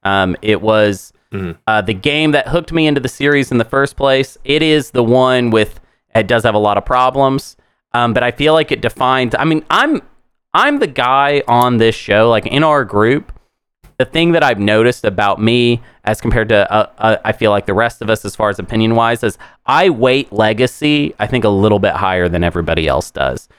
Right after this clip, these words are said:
Speaker 1: Like, if you think about the
Speaker 2: Mm.
Speaker 1: games that, where I have, like, kind of dissented the most, um,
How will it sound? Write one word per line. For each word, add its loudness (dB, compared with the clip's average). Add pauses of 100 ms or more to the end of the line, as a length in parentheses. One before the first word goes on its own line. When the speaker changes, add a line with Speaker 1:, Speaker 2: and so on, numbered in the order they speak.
(140)
Speaker 1:
Like, 0
if 2
you 2
think -2
about 2
the -4
Speaker 2:
Mm. -2
Speaker 1:
games -2
that, -2 (260)
where 0
I 0
have, -2 (320)
like, -2
kind 0
of -2
dissented -2
the 0
most, 0 (460)
um, 0